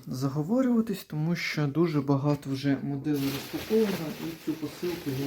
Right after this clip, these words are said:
записую близько години поспіль, тому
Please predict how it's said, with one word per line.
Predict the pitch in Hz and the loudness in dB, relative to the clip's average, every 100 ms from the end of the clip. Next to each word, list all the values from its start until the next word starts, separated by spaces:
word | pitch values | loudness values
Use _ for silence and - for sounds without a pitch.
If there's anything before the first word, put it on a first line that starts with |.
| 135 | -4
записую | 139 - 151 - 143 131 123 - - - - - - - - | -4 0 0 0 -4 -4 -6 -10 -18 -20 -20 -20 -20 -20 -6
близько | 143 160 160 - 135 | 4 4 4 0 0
години | 139 135 143 139 135 | 2 2 4 4 2
поспіль, | 135 - 117 113 - 117 113 | 0 0 2 2 -2 -6 -4
тому | 135 139 151 160 | -2 2 4 4